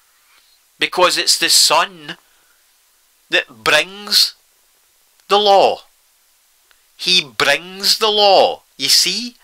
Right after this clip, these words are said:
the Son brings the law. When you have the Son,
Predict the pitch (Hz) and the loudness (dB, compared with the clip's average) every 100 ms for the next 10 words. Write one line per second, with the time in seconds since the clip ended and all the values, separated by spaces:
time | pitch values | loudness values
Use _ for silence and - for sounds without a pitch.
0 | _ 156 - - 170 214 262 165 156 - | _ -2 0 2 2 0 -2 -14 -16 -16
1 | _ _ _ _ _ _ _ _ _ _ | _ _ _ _ _ _ _ _ _ _
2 | _ _ _ _ _ 117 165 202 220 220 | _ _ _ _ _ -2 -2 -2 -8 -4
3 | 233 226 214 123 92 - _ _ _ _ | -2 2 4 4 0 -8 _ _ _ _
4 | _ _ _ _ _ - _ _ _ _ | _ _ _ _ _ -20 _ _ _ _
5 | - 139 131 170 220 214 - 185 180 180 | -6 -6 -4 0 0 -2 -4 2 2 0
6 | - - - - 143 170 247 277 | -6 -6 0 2 2 0 -4 -20